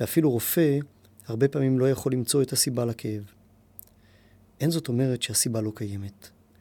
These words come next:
הסיבה יכולה להיות פצע חיצוני או פגיעה פנימית, אך גם מצבים של מתח ומצוקה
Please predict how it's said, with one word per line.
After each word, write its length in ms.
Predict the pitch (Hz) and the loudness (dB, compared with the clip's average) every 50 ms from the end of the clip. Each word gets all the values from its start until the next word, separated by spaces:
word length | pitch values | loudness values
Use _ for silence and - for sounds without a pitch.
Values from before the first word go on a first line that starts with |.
| _ - _ _ - _ _ _ - | _ -20 _ _ -20 _ _ _ -2
הסיבה 280 | - - - 135 131 127 | 0 0 2 4 4 2
יכולה 280 | 127 113 - 127 127 117 | 2 2 -2 -4 -2 -2
להיות 220 | 113 113 113 110 - | 0 -2 -2 -4 -4
פצע 240 | - 117 - - 113 | -6 -4 -4 -4 -6
חיצוני 580 | - - - - - 104 104 107 113 135 151 | -6 -8 -8 -6 -4 -4 -2 -2 -2 -2 -2
או 120 | 156 113 - | -4 -4 -6
פגיעה 240 | - 110 110 107 | -4 -4 -4 -4
פנימית, 560 | 101 - - 107 104 117 139 185 202 - - - _ _ _ _ _ _ - - - _ _ _ | -6 -8 -8 -6 -2 -2 -2 -2 -4 -8 -20 -20 _ _ _ _ _ _ -20 -20 -20 _ _ _
אך 200 | - 151 - - | -12 -10 -8 -4
גם 180 | 127 143 165 196 | -2 0 0 0
מצבים 380 | 208 202 - 165 143 165 170 156 | 2 0 0 0 0 0 0 0
של 160 | - 139 123 | 0 -2 0
מתח 380 | 120 135 151 151 147 - - | 0 0 0 0 -4 -6 -4
ומצוקה 600 | 131 117 110 - - - - - 160 143 131 131 | -4 -4 -2 -4 -6 -6 -4 -2 -2 0 0 -2